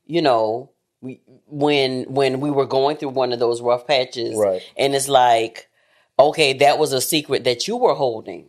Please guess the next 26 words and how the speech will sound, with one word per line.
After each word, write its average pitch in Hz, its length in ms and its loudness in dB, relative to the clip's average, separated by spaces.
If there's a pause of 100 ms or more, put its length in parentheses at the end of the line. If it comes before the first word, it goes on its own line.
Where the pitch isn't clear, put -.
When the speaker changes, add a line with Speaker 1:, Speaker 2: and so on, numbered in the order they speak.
(180)
Speaker 2:
Right. 95 340 -2
Speaker 1:
But 147 180 4
I 139 140 4
didn't 131 240 -2
know 175 260 4
it. - 300 -4 (320)
And 135 180 2
we 156 160 -2
entered, 156 400 0
like, 123 200 2
our 113 160 2
tenth 143 360 -4
year 120 180 2
of 113 80 -2
marriage 143 680 0 (320)
and 135 160 2
had 151 200 0
this 139 180 0
amazing 131 1040 0 (500)
anniversary 151 520 0
celebration. 120 800 -4
Speaker 2:
Yep. 120 260 -2
Speaker 1:
You 135 100 -2
remember 143 260 0
that? 165 300 0
Speaker 2:
Yep. 101 160 -6